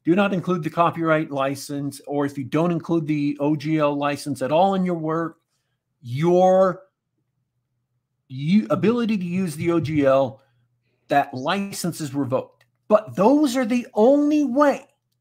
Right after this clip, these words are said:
that license can be revoked. So it's not an irrevocable license, okay? That is why they're phrasing this as an update to the license,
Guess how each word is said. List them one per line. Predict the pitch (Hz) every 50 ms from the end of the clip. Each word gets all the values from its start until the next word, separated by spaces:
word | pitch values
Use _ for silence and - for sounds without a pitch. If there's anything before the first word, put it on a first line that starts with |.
| _ _ _ _ _ _ _ _ _ _ _ -
that | 180 202 - 170
license | 160 170 180 190 - - 185 - -
can | - 170 156
be | 143 156 160
revoked. | 147 147 139 127 135 127 - - _ _ _ _ _ _ _ _ _ _ _ _ _
So | - - 185
it's | 190 - -
not | 277 302 294 294 277
an | 262 226 190
irrevocable | 180 180 165 156 139 147 208 233 220 - 143 113 110 107 104
license, | 98 95 87 - - - - _ _ _ - - - _ _ _ _ _ _ _ _ _ _ _ _ _ _
okay? | - 175 208 226 190 - - _ _ _ _ _ _ _ _ _ _ _ _ _ _ _ _ _ _ _ _ _ _ _ _ _ _ _ _ _ _ _ _ _ _ _ _ _ _ _ _ 127
That | 117 170 214 254 294 311
is | 311 262 220 208
why | 208 220 226 233 233
they're | 220 185 180 156 139
phrasing | - - - 202 208 233 254 269 247 202 208 202 185 165 143
this | 131 131 131 127 131 127 - - - - - _ _ -
as | 156 147 139 143 147
an | 135 143 139 - _ _ -
update | 226 262 - - - - _ - 156 143 135 - -
to | - 147
the | 139 143 131
license, | 131 123 120 123 131 123 - - - 151 151 110 - - - -